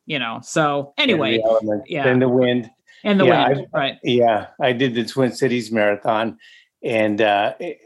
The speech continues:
Speaker 2: it was a decent day, but I got put in a second wave.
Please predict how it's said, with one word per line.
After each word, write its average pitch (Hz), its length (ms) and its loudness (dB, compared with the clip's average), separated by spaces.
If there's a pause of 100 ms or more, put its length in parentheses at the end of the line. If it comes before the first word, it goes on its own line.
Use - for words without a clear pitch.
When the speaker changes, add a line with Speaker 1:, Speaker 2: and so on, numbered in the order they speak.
(140)
Speaker 2:
it 220 100 0
was 196 220 2
a 151 80 -4
decent 127 520 -2
day, 104 340 -2
but 107 200 0
I 117 120 2
got 123 240 -4
put 135 120 -2
in 120 60 -6
a 110 100 -4
second 113 380 -6
wave. 104 320 2